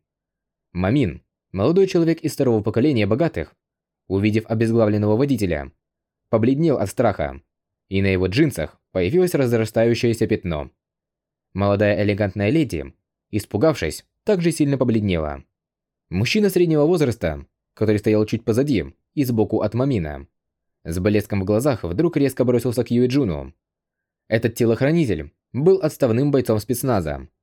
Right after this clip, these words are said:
которого нанял министр Ма, чтобы защитить своего глупого сына. Он был чрезвычайно сильным, и от его рук погибло как минимум двадцать человек.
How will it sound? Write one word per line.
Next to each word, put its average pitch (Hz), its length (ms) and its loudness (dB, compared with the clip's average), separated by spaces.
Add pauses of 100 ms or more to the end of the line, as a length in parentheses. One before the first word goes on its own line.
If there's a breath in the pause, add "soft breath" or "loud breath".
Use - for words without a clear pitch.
(140)
которого 104 340 0
нанял 120 240 2
министр 110 400 0
Ма, 78 300 -2 (400)
чтобы 101 320 0
защитить 98 380 -2
своего 143 320 2
глупого 98 320 0
сына. 76 460 -4 (600)
Он 95 180 0
был 113 120 2
чрезвычайно 110 580 2
сильным, 95 540 -2 (340)
и 90 80 0
от 92 120 0
его 101 200 2
рук 143 160 0
погибло 117 420 0
как - 160 -8
минимум 98 480 0
двадцать 151 360 0
человек. 87 440 -2